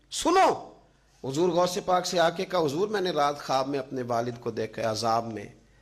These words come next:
मैं बड़ी तकलीफ में हूँ, मेरे अब्बा के लिए दुआ कर दें।" तो गौसे आजम फरमाने लगे, "वो यहाँ कभी आया था, बैठा था?"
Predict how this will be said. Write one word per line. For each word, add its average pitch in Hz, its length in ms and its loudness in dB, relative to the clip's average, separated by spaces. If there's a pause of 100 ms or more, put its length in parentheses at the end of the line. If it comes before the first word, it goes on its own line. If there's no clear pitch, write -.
(400)
मैं 107 100 -4
बड़ी 135 160 0
तकलीफ 139 600 -2
में 117 100 2
हूँ, 113 140 0
मेरे 110 220 4
अब्बा 110 220 0
के 113 140 -4
लिए 107 200 0
दुआ 107 280 2
कर 101 200 -8
दें।" 98 180 -14 (520)
तो 104 80 -6
गौसे 117 280 2
आजम 135 240 2
फरमाने 131 400 0
लगे, 147 240 -2
"वो 156 100 -2
यहाँ 135 240 2
कभी 139 260 0
आया 139 200 2
था, 190 160 -4 (1400)
बैठा 131 340 2
था?" 240 160 0